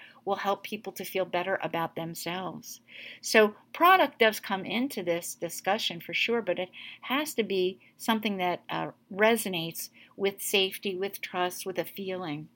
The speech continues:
And that's what, uh, customers are really looking forward to. And that's what a four C model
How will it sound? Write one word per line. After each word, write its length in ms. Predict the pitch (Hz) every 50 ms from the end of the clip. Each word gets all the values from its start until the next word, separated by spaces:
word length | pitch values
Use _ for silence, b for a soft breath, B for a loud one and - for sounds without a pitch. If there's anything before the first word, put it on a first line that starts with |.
| _ _ _ _ _ _ _ _ _ _ _ _ _ B B B B B B B B B B B -
And 500 | 196 196 196 196 190 190 190 190 185 - - _ _
that's 340 | 190 156 156 160 170 160 -
what, 220 | 240 190 - - _ _
uh, 360 | 185 180 175 175 170 170 180 - - _ _ _ _
customers 500 | - - 185 - - 190 175 170 160 -
are 80 | 165 165
really 360 | 165 175 180 175 175 170 165
looking 340 | 165 180 175 - 170 175 170
forward 520 | - - 170 165 165 165 165 165 160 -
to. 280 | - - 160 156 156 156 - B B B B B B B B B B -
And 540 | - 185 185 185 185 185 190 185 185 180 - _ -
that's 300 | - 240 247 262 262 -
what 200 | 285 269 247 - - _ _ _ _ _ _ _ _ _ _ _ _ _ _ _ _ _ _ _ _ _ _ _ _ _ _ _ -
a 60 | 214
four 240 | 214 - 214 220 214
C 160 | - - 214
model 580 | 208 202 196 190 190 190 180 180 180 175 170